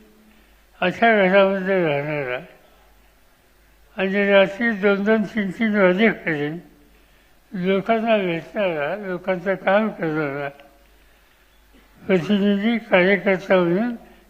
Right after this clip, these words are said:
त्यांच्याकडे बघितलं जातं. आणि असे अनेक लोक आहेत. माझ्या मते राष्ट्रवादीचा हा ठेवा आहे,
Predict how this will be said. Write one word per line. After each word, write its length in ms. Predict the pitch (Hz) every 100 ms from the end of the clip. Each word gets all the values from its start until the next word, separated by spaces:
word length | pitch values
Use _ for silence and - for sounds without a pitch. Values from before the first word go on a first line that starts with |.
| -
त्यांच्याकडे 460 | 202 170 185 175 185
बघितलं 580 | 165 165 160 - 170
जातं. 340 | 143 127 - - _ _ _ _ _ _ _ _ _ _ _ _ _ _ _ _ _ _ _ _ 214
आणि 160 | 233
असे 240 | 254 214 269
अनेक 440 | 285 285 311 - 220
लोक 180 | 165
आहेत. 140 | - - _ _ _ _ _ _ _ _ _ _ _ _ _ _ _ _
माझ्या 400 | 208 196 233 277 254
मते 400 | 185 - 202 226
राष्ट्रवादीचा 920 | 220 226 220 226 208 185 196 175 214
हा 60 | 196
ठेवा 520 | 185 - 160 156 143
आहे, 260 | 123 -